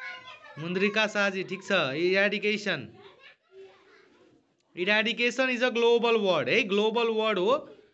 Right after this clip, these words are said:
यो संसारभरिमा डब्ल्युएचओले मात्रै युज गर्ने गर्दछ है, ठिक छ, इराडिकेसन।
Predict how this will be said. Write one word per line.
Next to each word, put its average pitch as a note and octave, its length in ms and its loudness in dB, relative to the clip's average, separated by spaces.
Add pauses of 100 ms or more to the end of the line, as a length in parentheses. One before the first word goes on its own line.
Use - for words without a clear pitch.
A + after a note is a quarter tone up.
(180)
यो G3+ 80 -2
संसारभरिमा A3+ 1000 0 (920)
डब्ल्युएचओले A#3 840 0
मात्रै G#3+ 380 0
युज A3+ 260 -2
गर्ने F#3 320 2
गर्दछ D3 400 -4
है, B2 200 0
ठिक G3+ 240 -2
छ, - 40 -2
इराडिकेसन। D#3+ 800 0